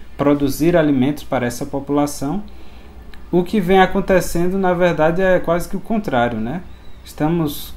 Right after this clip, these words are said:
comendo m-, mais e melhor do que comíamos antes, e, sob certos aspectos, esse é até o problema do século vinte e um. Não estou querendo dizer com isso que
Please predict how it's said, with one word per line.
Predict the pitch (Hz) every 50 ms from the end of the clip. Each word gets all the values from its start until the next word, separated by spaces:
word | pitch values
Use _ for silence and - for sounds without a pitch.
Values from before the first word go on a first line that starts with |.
| -
comendo | - - 165 165 156 147 147 160 170 175 180 180 170 151 143 127 - -
m-, | 131 131 135 143 143 135 135 -
mais | - 127 135 147 160 180 208 208 185
e | 202
melhor | 208 202 185 165 147 147 151
do | 170 190
que | - 180 170
comíamos | - 175 165 151 156 160 170 180 165 143 135
antes, | 135 147 160 170 - 226 208 - - - - - - - - - - - -
e, | 143 156 180
sob | 175 - - 180 170 165
certos | - - 175 156 - - 175
aspectos, | 165 165 165 - - 147 156 147 - 151 139
esse | 147 151 147 - 180
é | 165
até | 151 151 - 143 139 151 151 - -
o | 175 143
problema | 143 - 180 175 160 135 127 127 127 131 143 156 156 151 - - - - - - - - -
do | 123 120 131 139 135
século | 131 - - - 139 135 135 - 151 143
vinte | 131 127 139 147 143 - 180
e | 160
um. | 131 117 110 - - - - - - - - - - - - - - - - - - - - - - - - - - - - - -
Não | 160 165 170 165 160
estou | - - 151 147 143
querendo | - 160 147 143 131 127 127 135 131 123
dizer | 117 131 127 120 110 113 - -
com | 208 208
isso | 165 156 185 185 - - 240
que | 208 - - 170 170 170 165 151 -